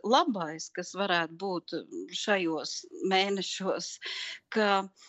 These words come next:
tiem, kuriem arī nebija šīs prasmes, lielā mērā varbūt vecāki ar savu lielo piepūli, viņi palīdz viņiem to organizēt. Un viņi arī paši apzinās, ka tad, ja viņi to neievēro, tad ir atkal grūti ieiet ritmā, un viņi paši,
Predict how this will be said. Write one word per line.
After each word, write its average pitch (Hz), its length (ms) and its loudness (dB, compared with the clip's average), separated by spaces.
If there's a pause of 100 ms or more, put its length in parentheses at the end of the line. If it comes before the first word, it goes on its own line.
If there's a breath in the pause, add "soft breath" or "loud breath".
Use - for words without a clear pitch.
(360 soft breath)
tiem, 254 400 4
kuriem 220 480 2
arī 202 160 0
nebija 240 480 4
šīs 185 320 -4
prasmes, 185 720 0
lielā 262 360 4
mērā 220 520 4
varbūt 196 480 -4
vecāki 247 680 2
ar 185 100 -2
savu 202 320 -2
lielo 226 320 2
piepūli, 220 800 0 (320 loud breath)
viņi 214 320 2 (160)
palīdz 202 580 2
viņiem 202 340 -2
to 190 140 -2
organizēt. 151 880 -6 (120 loud breath)
Un 208 140 2
viņi 277 220 6
arī 214 160 4
paši 233 480 2
apzinās, 180 640 0
ka 185 160 -4 (160)
tad, 196 240 4
ja 180 160 -2
viņi 190 240 -2
to 170 160 -2
neievēro, 180 960 0
tad 208 240 -4
ir 214 80 2
atkal 208 320 2
grūti 214 460 -4
ieiet 196 420 -4
ritmā, 196 480 0
un 160 160 0
viņi 160 140 0
paši, - 420 -4